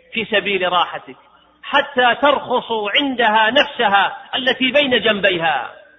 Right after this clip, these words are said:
فتؤثر الموت لتعيش أنت سالما معافى.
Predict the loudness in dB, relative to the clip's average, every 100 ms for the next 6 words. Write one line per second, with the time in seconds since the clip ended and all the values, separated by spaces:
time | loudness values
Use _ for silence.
0 | _ -2 0 -2 0 2 4 6 6 4
1 | -4 -14 -18 -18 -8 -2 0 0 -4 -4
2 | -4 -4 -6 -8 -2 -2 -2 -4 -6 -4
3 | -4 -2 -4 -8 -12